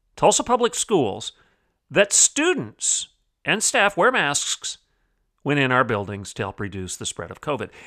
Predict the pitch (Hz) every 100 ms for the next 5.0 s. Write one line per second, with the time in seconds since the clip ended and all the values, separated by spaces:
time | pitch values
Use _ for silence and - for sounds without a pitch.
0 | - 196 190 - - 202 185 175 175 247
1 | 285 190 156 143 175 - - - 185 -
2 | 226 254 180 156 - 127 - - 117 _
3 | - 110 98 - 104 82 85 - _ _
4 | _ _ 156 - - - 214 214 226